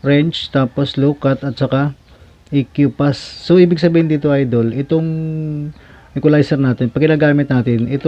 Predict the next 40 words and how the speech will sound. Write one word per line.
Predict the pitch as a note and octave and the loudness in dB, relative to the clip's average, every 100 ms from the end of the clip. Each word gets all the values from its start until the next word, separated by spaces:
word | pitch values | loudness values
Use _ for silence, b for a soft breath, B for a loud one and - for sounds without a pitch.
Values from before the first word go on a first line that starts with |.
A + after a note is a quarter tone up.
| D3+ | 0
ang | D3 | 0
range | C#3+ C#3 - C3+ | 0 0 0 -2
natin, | B2 A#2 | 0 0
ang | B2 C3 | 0 0
ginagamit | C3 B2+ B2+ B2 | 0 2 0 0
lagi, | B2 A#2 A#2+ B2+ | 0 -2 -2 -2
ano, | |
dapat | C3+ B2 - A2+ | 0 -2 -2 -4
naka-on | B2 B2+ D#3 | -4 -2 0
yan | D3 B2+ C#3+ - | 0 0 -2 -6
kapag | A#2+ B2 B2+ | -6 -2 0
ginagamit | B2 B2 B2 A#2+ | 0 0 0 0
natin | A#2+ B2 | -2 0
yung | B2 | 0
ating | A#2 C#3+ D3+ D3 B B B | 0 0 -2 -4 B B B
equalizer. | C3 C3 B2 A#2+ B2+ A2 | -4 0 2 0 -2 -2
Pero | - F3 | 2 2
itong | G3+ G3 G3 | 4 2 2
low | F#3+ | 2
cut | F3+ D#3+ D#3 | 2 0 -2
na | C#3+ | 0
to, | C3 | 2
idol, | C3 A2+ G#2+ A2 A#2 B B B _ - | 2 2 0 -2 -6 B B B _ -4
ito, | D#3 C#3+ | 0 2
hindi | B2+ D3+ E3 E3+ | 4 4 4 4
ito | D#3+ D#3+ | 4 2
ibig | D3+ D3+ | 2 0
sabihin | D#3 C#3 C#3+ C3 B2+ | 0 2 4 4 2
na | B2+ | 2
pag | C#3 | 0
nakapindot | C3 C3 D3 E3+ F3 | 0 0 0 0 2
itong | E3+ E3+ D#3+ | 0 0 2
low | D3+ | 2
cut, | C#3+ A#2 - b b b b | 2 0 -2 b b b b
ay | - D#3 D#3 | 0 0 2
magagamit | D3 D3 C#3 C#3 C3+ | 0 2 2 2 0
na | C#3 C3 | 0 2
natin | B2+ B2+ | 0 0
sa | B2+ | 0
ating | A#2+ C#3+ D#3 D3+ | 0 0 -2 -6